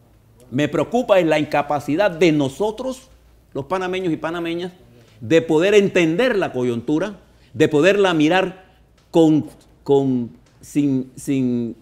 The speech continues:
sin pasiones, fríamente,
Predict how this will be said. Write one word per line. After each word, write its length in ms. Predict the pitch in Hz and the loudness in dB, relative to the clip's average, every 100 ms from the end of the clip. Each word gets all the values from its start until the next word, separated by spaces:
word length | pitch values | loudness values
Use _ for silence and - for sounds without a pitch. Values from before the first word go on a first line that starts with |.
| _ | _
sin 260 | - 139 | -10 -8
pasiones, 680 | 127 127 - 214 214 202 - _ _ _ _ _ | -6 -8 2 2 4 -2 -6 _ _ _ _ _
fríamente, 840 | 170 233 220 180 196 214 208 208 | 0 4 4 4 2 0 -4 -14